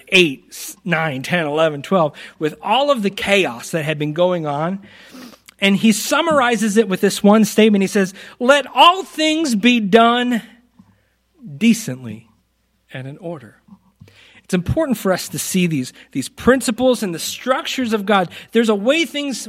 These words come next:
work, and there's a way that God works things out. We see it in the body of Christ today, and it's just how the world was designed to work. And we see that at play in passages like this. The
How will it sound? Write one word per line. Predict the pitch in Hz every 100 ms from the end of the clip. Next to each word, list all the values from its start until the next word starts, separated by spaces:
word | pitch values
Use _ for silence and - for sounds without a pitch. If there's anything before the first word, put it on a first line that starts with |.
| -
work, | 208 208 170 185
and | 214 208
there's | 202
a | 202
way | 220 285
that | 254 214 180
God | 208 202 196 - - -
works | 185 233 262 -
things | 208 165
out. | 156 190
We | 202
see | - 254 269
it | 269 - - -
in | 214
the |
body | 190 190 208 202
of | 190
Christ | - 180 -
today, | - 151 165 196
and | 208 175
it's | 175 - - - - -
just | 175 285 339 -
how | - - 196 196
the | 160
world | 131 139 208 202 180
was | 160
designed | 147 139 117 165 165 147
to | 143
work. | 127 175 143 _ _ _ _ _
And | 165 147
we | 151
see | - 254 240
that | 220 202
at | 202
play | - 151 131 151 - _ _
in | - 156
passages | 147 151 - 151 139 147
like | 160 139 135
this. | 160 -
The | 147